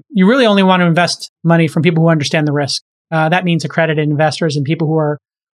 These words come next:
willing to lose the money. If you take fifty K from your friends, your family, is it gonna ruin the relationship, or do they have fifty million dollars in fifty K? They're totally fine with supporting you, and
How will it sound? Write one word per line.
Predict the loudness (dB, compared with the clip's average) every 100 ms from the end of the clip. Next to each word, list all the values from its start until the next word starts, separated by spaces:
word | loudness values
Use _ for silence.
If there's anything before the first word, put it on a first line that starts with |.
| 0
willing | 2 4 2
to | 0
lose | 2 2 2
the | 2
money. | 4 2 0 -6 _ -10
If | -4
you | -2
take | 0 -2 -4
fifty | -4 -4
K | -2 -2
from | 0 -2
your | 0
friends, | 0 0 0 -2
your | -4
family, | 0 2 2 2 0 -4 _ _
is | -2
it | 0
gonna | 2
ruin | 4 4
the | 4
relationship, | 4 2 2 0 0 -2 -2
or | 0 2 2
do | 2
they | 0
have | 0 -2
fifty | -4 0
million | 2 2 4
dollars | 2 2 0
in | -4
fifty | -2 -2
K? | 0 0 2 2
They're | 0 0
totally | 2 2 2
fine | 0 0 2 0
with | -2 -6 _ _ _
supporting | -6 -4 0 0 2
you, | 0 0
and | -2 -2 -4